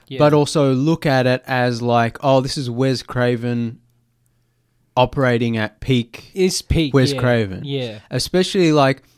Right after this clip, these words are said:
Speaker 2: Nathan and I were talking about it the other night over dinner. The end, like, the climactic sequence is forty-two minutes long. It's almost like half the movie, and it's just people running and,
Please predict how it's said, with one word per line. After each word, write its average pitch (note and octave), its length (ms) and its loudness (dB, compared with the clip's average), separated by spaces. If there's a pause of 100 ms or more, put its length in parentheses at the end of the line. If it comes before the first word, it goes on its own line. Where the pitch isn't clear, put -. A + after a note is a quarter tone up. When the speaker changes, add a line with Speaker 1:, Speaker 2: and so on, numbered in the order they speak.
(400)
Speaker 2:
Nathan D3 340 0
and C#3 80 2
I B2+ 40 2
were B2 100 0
talking C3+ 320 -2
about B2 200 0
it A2+ 60 -8
the A#2+ 140 -2
other A#2 180 -2
night A#2+ 300 -2
over A2+ 220 -2
dinner. B2+ 360 -4 (580)
The D3 200 0 (280)
end, D#3+ 320 2
like, C#3 180 2
the C#3+ 80 -4
climactic D3 760 0 (160)
sequence F3 600 -2
is C3+ 160 -4
forty-two D3+ 680 0
minutes B2+ 360 -4
long. D3+ 460 -2 (380)
It's C#3 160 -4
almost E3 320 2
like C3 160 0
half C3 340 2
the C3 100 -2
movie, D#3 540 -4 (380)
and C#3+ 200 2
it's C#3 120 -2
just - 380 -6
people C3 300 0
running C#3 800 2
and, A#2+ 480 -4